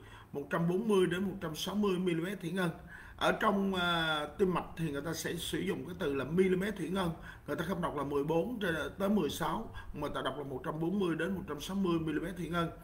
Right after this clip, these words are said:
À, và tăng huyết áp giai đoạn hai là tăng huyết áp từ một trăm sáu mươi trở lên thì gọi là tăng huyết áp giai đoạn hai, chỉ có hai giai đoạn để mà nhớ thôi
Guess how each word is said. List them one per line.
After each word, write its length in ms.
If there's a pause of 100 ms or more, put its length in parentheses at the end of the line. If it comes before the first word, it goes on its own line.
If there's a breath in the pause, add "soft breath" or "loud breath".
(640 loud breath)
À, 280
và 400 (100)
tăng 160
huyết 220
áp 220
giai 120
đoạn 180
hai 360 (360 loud breath)
là 380
tăng 200
huyết 160
áp 220 (160)
từ 160
một 240
trăm 280
sáu 240
mươi 340
trở 120
lên 200 (360)
thì 100
gọi 140
là 80
tăng 140
huyết 140
áp 80
giai 120
đoạn 120
hai, 220
chỉ 180
có 100
hai 200
giai 100
đoạn 220
để 100
mà 100
nhớ 300
thôi 160